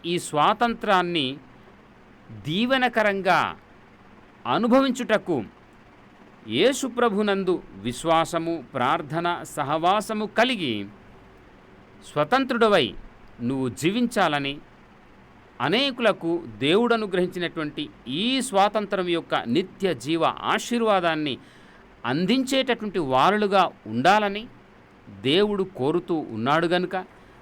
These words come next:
అలాంటి గొప్ప ఆశీర్వాదాన్ని పంచేవారుగా మీరు జీవించాలని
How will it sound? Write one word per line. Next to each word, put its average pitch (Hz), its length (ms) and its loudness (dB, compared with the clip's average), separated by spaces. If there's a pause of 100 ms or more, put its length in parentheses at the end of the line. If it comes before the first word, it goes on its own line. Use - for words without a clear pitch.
(220)
అలాంటి 233 560 2
గొప్ప 190 500 0 (1500)
ఆశీర్వాదాన్ని 214 840 0
పంచేవారుగా 160 1040 0 (1400)
మీరు 131 280 0
జీవించాలని 160 840 0